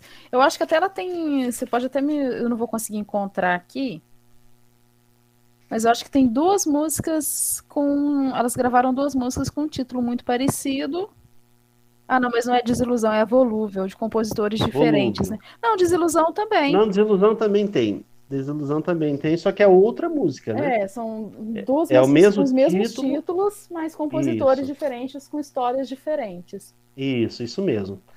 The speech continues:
Speaker 2: Aí nessa, ne-, nessas gravações aí, janeiro e abril de sessenta e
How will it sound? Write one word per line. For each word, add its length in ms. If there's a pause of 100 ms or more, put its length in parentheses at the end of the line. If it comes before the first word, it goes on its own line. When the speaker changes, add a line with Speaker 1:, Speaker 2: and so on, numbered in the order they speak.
(300)
Speaker 2:
Aí 240
nessa, 520
ne-, 320
nessas 400
gravações 720
aí, 180
janeiro 760
e 40
abril 380
de 80
sessenta 340
e 60